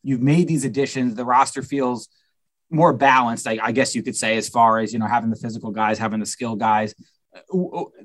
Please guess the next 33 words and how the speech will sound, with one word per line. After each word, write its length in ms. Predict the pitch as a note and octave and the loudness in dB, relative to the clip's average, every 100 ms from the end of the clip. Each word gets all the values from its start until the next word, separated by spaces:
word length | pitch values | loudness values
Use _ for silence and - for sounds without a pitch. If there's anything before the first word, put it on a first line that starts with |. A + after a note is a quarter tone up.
| D#3+ | -4
last 380 | E3+ G#3+ A#3 - | 2 4 4 4
thing, 200 | F#3 C3 | 2 4
just 220 | C3+ - | -2 -4
your 340 | B2 C#3 E3+ | -8 -4 -4
kind 180 | - D#3+ | 0 2
of 60 | B2+ | 4
message 460 | C#3 C#3 C#3 A#2+ | 4 2 0 -6
to 80 | C#3 | -8
the 80 | B2 | -6
fans 340 | B2+ A#2+ A#2 | -4 -4 -4
here 140 | A#2 G#2+ | -4 -8
about 120 | F#2+ | -2
h-, 100 | C3+ | -2
how 260 | B2 D#3+ A3+ | 4 4 6
do 80 | |
you 160 | B3 G#3 | 2 2
guys 340 | F3 D3+ C3 | 6 6 4
feel? 220 | - C#3 A2+ | 0 0 0
We, 160 | A#2+ | -2
we've 160 | B2+ A2+ | -2 0
talked 240 | D#3 D3+ | -2 0
about 160 | D#3+ C3+ | -4 -4
the 60 | |
playoffs 400 | C3+ D3 D3 C#3 | 0 2 6 4
as 100 | C3+ | 2
a 60 | B2+ | -6
goal. 260 | C3 C3 A#2+ | -2 0 0
Everybody's 380 | C3 C3 C3 | 0 -2 -4
kind 160 | - C3 | -2 -4
of 60 | A#2+ | 0
repeated 400 | G2+ C3+ A#2+ G#2+ | 0 0 -2 -2
that, 220 | A2 G#2+ | -2 -2
but, 140 | A2 | -8